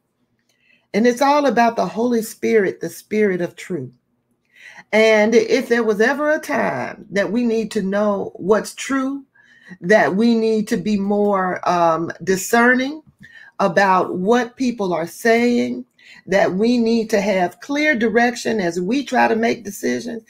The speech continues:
is there ever a time that that is needed? It is especially needed now. And so, um, I'm gonna be teaching this on this for the next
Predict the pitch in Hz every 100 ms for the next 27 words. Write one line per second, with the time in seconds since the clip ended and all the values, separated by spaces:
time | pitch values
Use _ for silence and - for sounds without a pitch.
0 | - - - 202 208 208 170 - - 269
1 | 294 285 247 - 277 269 208 107 80 -
2 | _ _ - 180 202 202 190 180 208 220
3 | 175 147 - 233 208 190 160 - - 202
4 | 202 190 180 180 175 165 - 165 143 -
5 | - _ _ _ _ - - - 233 233
6 | 269 233 226 233 196 202 202 208 233 226
7 | 440 466 262 - 269 208 220 208 214 202
8 | - - 247 254 175 175 175 - 196 180
9 | 185 208 226 208 -